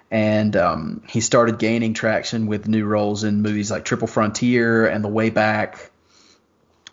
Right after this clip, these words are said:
And all the while, while this is going on, the Release the Snyder Cut movement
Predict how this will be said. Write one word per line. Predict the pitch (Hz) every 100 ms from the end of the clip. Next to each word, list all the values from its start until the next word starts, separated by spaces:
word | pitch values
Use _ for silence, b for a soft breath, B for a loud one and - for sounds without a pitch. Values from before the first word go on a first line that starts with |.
| 127
And | 120 120 113 113 B B B B _
all | 139 151
the | 147
while, | 123 135 127 117
while | 110 110 110
this | 117 -
is | 120
going | 110 117 110
on, | 117 139 110 110 107 104 - b b b _
the | 117 113
Release | 107 107 113 110
the | -
Snyder | 107 117 107 101
Cut | 104 113 104
movement | 107 107 101 95 - -